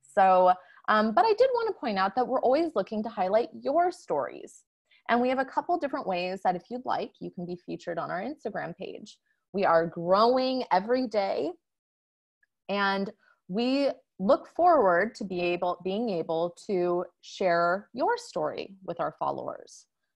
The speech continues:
Um, and so what we're doing is we're doing a, a few different, um, campaigns, and one of them is a caregiver spotlight. So my question is, do you have a caregiver, a family member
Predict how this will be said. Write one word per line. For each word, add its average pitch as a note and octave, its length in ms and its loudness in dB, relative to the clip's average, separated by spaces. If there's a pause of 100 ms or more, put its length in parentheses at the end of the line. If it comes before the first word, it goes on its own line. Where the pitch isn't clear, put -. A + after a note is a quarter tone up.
(140)
Um, G3 300 4
and A#3 140 -2
so C4+ 140 2
what C4 200 0
we're G#4 140 0
doing F3+ 440 -4
is F3 200 -4
we're F#3+ 60 -2
doing E3+ 500 -4
a, F3+ 140 0 (100)
a A#3+ 60 2
few D#4+ 340 -2
different, E3 480 -4 (480)
um, E3+ 400 -2
campaigns, E3+ 640 -8
and G#3 80 -4
one G#3 140 -4
of B3 100 -4
them E3 220 -2
is E3 120 -8
a F#3 100 -8 (200)
caregiver G#3 400 -2
spotlight. - 540 -4 (520)
So F#3+ 460 6 (160)
my F#3 220 2
question F3+ 440 -2
is, F3+ 280 -2
do - 160 -12
you G#3 260 -4
have A3+ 220 -8
a F#3 60 -6
caregiver, D#3+ 800 -2
a E3+ 60 -6 (140)
family D#3+ 340 -4
member D3+ 480 -4